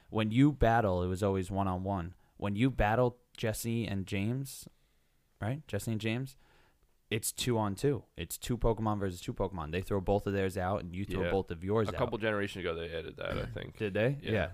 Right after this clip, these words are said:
Speaker 2: like,
Speaker 1: No,
Speaker 2: two on two.
Speaker 1: I thought it was really cool. And
Speaker 2: I could
Speaker 1: if
Speaker 2: be
Speaker 1: you
Speaker 2: wrong.
Speaker 1: play with the second player, you could do that for almost any battle
Speaker 2: Yeah,
Speaker 1: against a
Speaker 2: yeah.
Speaker 1: trainer that has that.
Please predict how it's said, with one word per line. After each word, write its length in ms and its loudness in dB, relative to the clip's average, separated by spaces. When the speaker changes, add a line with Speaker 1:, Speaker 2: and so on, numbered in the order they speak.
Speaker 2:
like, 60 -8
Speaker 1:
No, 180 -2
Speaker 2:
two 100 -4
on 80 -8
two. 220 -8
Speaker 1:
I 80 2
thought 160 6
it 40 6
was 100 2
really 180 4
cool. 220 4
And 240 2
Speaker 2:
I 20 -4
could 140 0
Speaker 1:
if 80 -2
Speaker 2:
be 40 2
Speaker 1:
you 120 6
Speaker 2:
wrong. 60 -8
Speaker 1:
play 300 6
with 140 2
the 80 -2
second 340 -2
player, 300 0
you 160 0
could 100 -6
do 120 -2
that 200 0
for 160 -4
almost 300 -4
any 160 -2
battle 360 -2
Speaker 2:
Yeah, 100 0
Speaker 1:
against 160 -2
a 40 -2
Speaker 2:
yeah. 60 -2
Speaker 1:
trainer 240 -4
that 140 -8
has 200 -6
that. 220 -12